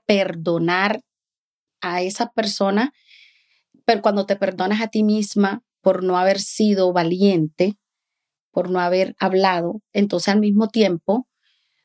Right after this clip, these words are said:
tú dices, "Yo lo perdono", porque después tú conoces que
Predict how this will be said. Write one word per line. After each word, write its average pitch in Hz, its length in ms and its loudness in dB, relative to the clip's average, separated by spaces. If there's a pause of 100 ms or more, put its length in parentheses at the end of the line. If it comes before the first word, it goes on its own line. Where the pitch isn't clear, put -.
(100)
tú 214 120 -2
dices, 202 400 -2
"Yo 175 180 0
lo 185 120 0
perdono", 196 500 0
porque - 480 -4 (320)
después 202 380 -2
tú 208 120 -2
conoces 208 600 0
que - 340 -2